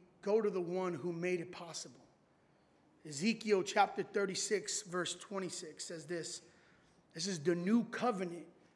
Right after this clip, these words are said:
that God establishes for his people. This is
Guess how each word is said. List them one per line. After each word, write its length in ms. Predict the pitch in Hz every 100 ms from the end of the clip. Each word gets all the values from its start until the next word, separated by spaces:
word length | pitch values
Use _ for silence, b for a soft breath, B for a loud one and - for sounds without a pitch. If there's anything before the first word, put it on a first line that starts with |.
| -
that 180 | 185 143
God 360 | 196 196 196
establishes 920 | 180 - 226 202 185 165 - 175 165 - B -
for 240 | 196 180
his 220 | 175 -
people. 360 | - 208 185 190 135 b b b 165
This 260 | 226 226
is 300 | 226 202 -